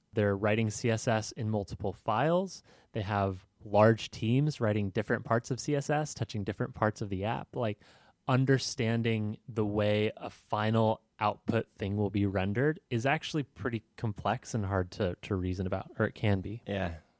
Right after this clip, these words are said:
Speaker 2: It's gonna, it's come, gonna come from foundational things built into C S S, plus all the stuff you've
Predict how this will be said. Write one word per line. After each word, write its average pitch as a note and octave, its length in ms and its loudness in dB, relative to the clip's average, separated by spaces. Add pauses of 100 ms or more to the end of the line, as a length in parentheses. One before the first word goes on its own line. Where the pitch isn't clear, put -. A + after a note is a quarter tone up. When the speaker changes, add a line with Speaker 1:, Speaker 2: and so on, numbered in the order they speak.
(200)
Speaker 2:
It's G2+ 140 -8
gonna, G#2 340 4
it's - 140 -10
come, G2+ 340 0
gonna G#2 160 0
come A2+ 160 0
from G#2 200 -2
foundational A#2 600 2
things C3+ 420 -2
built A2 240 0
into A2 180 -2
C - 180 -4
S G#2 140 -2
S, A#2+ 200 0
plus - 440 0 (160)
all A#2 180 8
the A2+ 120 2
stuff - 340 -2
you've G#2 320 -2